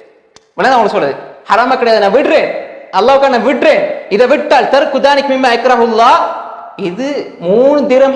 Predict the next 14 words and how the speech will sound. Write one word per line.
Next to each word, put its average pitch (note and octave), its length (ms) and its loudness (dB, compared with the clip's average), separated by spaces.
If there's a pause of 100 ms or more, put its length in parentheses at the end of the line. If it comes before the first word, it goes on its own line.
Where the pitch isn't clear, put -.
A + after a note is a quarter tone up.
ஹராமா A#3+ 280 2
கிடைச்சு A#3+ 180 0
நான் A3 220 2
அதை G3 200 0
விடுறது D#4+ 300 0
இருக்கிறதே, B3 680 2 (460)
ஐநூறு E4 600 2
ஹஜ்ஜுகள் C4+ 460 2
நான் D4 220 0
போய் C4+ 180 2
செய்யறதை C#4 360 2
விட D4 180 2
எனக்கு C#4+ 240 0
விருப்பமானது. D#3 840 -2